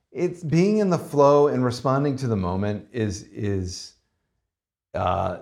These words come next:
being in the flow and being able to respond to the moment, you know, there, there, it's, it's, it's not one, y-, it's a singular experience, whether you're building a deck,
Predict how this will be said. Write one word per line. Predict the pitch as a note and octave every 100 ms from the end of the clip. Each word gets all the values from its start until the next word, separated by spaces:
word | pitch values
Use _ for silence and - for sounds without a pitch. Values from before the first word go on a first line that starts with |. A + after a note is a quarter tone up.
| - B2
being | C#3 F3+
in | G#3 F#3+
the |
flow | F3+ G#2+ A2 A2+
and | A2
being | B2 A#2
able | G#2+ G#2
to |
respond | F#2+ - - G#2+ A2
to | G#2+
the |
moment, | F#2 F#2 F2+ F2 F2+ -
you | G2+
know, | F2 F#2 G#2
there, | A#2+
there, | C3 C3
it's, | B2+ D3 - - _ _ _ _ _ _ _
it's, | C3 B2+ - - -
it's | C#3 C#3
not | E3 C#3+
one, | A2 B2 C#3 B2+ -
y-, | C3+
it's | C3+ C3+ B2+ -
a |
singular | - G#3 F3 A#2+ G2+
experience, | - - A2 F#2 E2 G#2+
whether | A2+ A#2 A2+
you're | G#2+ G#2+ G2+
building | A2 C#3 D3 A#2+
a | F#2+
deck, | B2 C3 C#3+ -